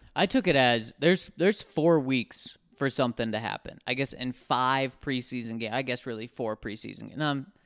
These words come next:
yeah, four because Garrett is going to play tomorrow. For, for something to happen, and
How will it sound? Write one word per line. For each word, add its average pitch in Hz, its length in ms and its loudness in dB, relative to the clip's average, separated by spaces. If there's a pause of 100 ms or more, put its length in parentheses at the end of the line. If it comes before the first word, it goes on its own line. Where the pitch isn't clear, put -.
(140)
yeah, 120 180 0
four 143 360 0
because 127 260 -4
Garrett 127 300 2
is 127 240 -4
going 107 260 -6
to 107 60 -8
play 101 240 -6
tomorrow. 101 420 -10 (320)
For, 147 200 2
for 156 160 0
something 185 400 2
to 214 60 4
happen, 208 420 6
and 131 360 2